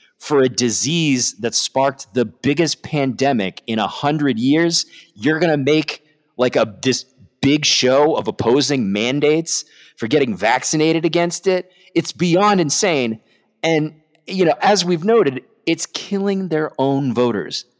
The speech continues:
They are literally opposing policies that can and would save the lives of voters who in the next election would vote for them, but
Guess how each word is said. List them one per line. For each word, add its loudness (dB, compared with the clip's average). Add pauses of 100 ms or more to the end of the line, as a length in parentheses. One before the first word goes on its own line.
They 2
are 4
literally 2 (920)
opposing 0
policies -2 (300)
that -2
can -2
and 0
would 2
save 0
the -2
lives 2 (480)
of 2
voters 2 (120)
who 0
in 2
the 4
next 0
election -2
would 0
vote 2
for -6
them, -2 (300)
but 2